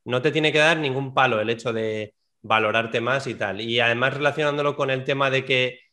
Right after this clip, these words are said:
todo tu background que tienes de closer de ventas, es que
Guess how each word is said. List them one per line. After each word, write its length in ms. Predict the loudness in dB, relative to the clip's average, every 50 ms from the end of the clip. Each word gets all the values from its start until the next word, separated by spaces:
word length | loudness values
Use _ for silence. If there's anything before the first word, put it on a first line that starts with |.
| _ _ _ _ _ _ _ _ _ _
todo 240 | -2 0 2 2 2
tu 120 | 2 0 2
background 460 | 4 4 4 4 2 2 2 2 2
que 100 | -2 -4
tienes 240 | -4 -2 -4 -4 -2
de 100 | -4 -4
closer 380 | -2 -2 -2 -2 -2 -4 -2 0
de 100 | 0 2
ventas, 400 | 2 0 0 0 0 0 0 0
es 140 | -4 -6 -4
que 400 | -2 0 0 0 0 -2 -6